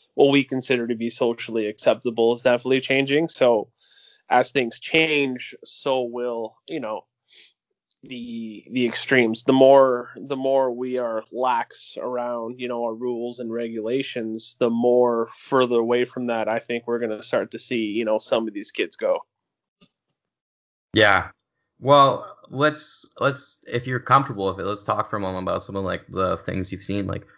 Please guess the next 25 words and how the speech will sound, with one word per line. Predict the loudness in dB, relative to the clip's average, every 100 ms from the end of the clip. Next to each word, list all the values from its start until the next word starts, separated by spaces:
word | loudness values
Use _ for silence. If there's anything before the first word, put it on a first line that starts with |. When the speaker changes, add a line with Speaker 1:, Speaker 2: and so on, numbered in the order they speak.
| -4
Speaker 2:
what | 4 6
are |
some | 6 4
of | 4
the |
worst | 2 0 0
behaviors | -4 -4 -2 -4 -6
you've | -8
seen, | -8 -8
if | -4
you | -4
don't | -2
mind | -4 -4
sharing? | -6 -6 -8 -16 _ _ _ _ _ -18 2
Speaker 1:
Uh, | 6 8 8 6
do | 4
you | 2
mean, | 2 2
like, | 0
specifically | 0 -8 -4 -6 -6 -12 -8 -6
in | -6
the | -10
school | 0 4 4
setting, | 4 2 2 2 -2 -4
or? | -4 -4 -4 -6 -10